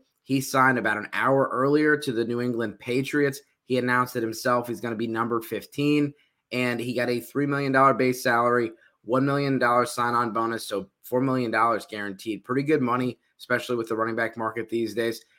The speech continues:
and then up to six million dollars with incentives. So, Brad, the first question is, what are your, what are your thoughts if you just drafted Ramondre Stevenson in your league, uh, about, you know, the second, third round?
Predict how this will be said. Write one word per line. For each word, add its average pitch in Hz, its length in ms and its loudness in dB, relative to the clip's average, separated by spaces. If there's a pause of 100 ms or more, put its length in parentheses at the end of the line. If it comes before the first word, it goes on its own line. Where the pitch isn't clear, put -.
(220)
and 123 160 0
then 127 180 0
up 127 220 0
to 135 80 -4
six - 340 -4
million 131 240 0
dollars 113 560 0
with 110 240 -6
incentives. 110 680 -6 (260)
So, 117 440 0 (100)
Brad, 117 360 0 (460)
the 117 80 -10
first 143 380 0
question 135 460 2
is, 120 480 -2 (1080)
what 127 220 4
are 156 40 6
your, 165 320 6
what 143 100 2
are 151 40 6
your 156 100 4
thoughts 156 400 6
if 120 120 -2
you 131 180 2
just 131 220 -2 (180)
drafted 135 420 2
Ramondre 127 520 4
Stevenson 131 580 0
in 117 60 -6
your 117 160 -2
league, 120 460 0
uh, 107 320 -2
about, 107 480 0
you 110 140 -12
know, 110 180 -10
the 101 80 -12
second, 110 320 -10
third 107 180 -2
round? 101 300 -4